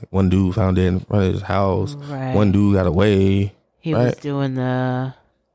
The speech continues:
Speaker 2: parties.
Speaker 1: Parties.
Speaker 2: Yeah.
Speaker 1: Well, it looked like he was doing the same shit as Dahmer.
Speaker 2: Yeah.
Speaker 1: Drugging people.
Speaker 2: Right.
Speaker 1: So,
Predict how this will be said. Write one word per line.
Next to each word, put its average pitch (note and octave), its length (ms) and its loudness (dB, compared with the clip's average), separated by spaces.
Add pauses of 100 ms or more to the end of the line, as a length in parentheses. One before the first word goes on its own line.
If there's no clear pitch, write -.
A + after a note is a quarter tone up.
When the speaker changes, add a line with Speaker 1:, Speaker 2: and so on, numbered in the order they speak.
(120)
Speaker 2:
parties. C3+ 760 -2
Speaker 1:
Parties. G2 500 0 (140)
Speaker 2:
Yeah. D3 440 -8
Speaker 1:
Well, G#2 140 0
it - 20 2
looked A2 120 2
like G2+ 120 2
he A2 80 2
was G#2 140 2
doing G2 200 2
the F#2 60 2
same F#2 340 0
shit A#2 220 0
as C3+ 80 2
Dahmer. D3+ 480 0
Speaker 2:
Yeah. B2+ 360 -8
Speaker 1:
Drugging B2 380 4
people. F#2 380 -6
Speaker 2:
Right. C3 440 -12 (500)
Speaker 1:
So, G#2 480 0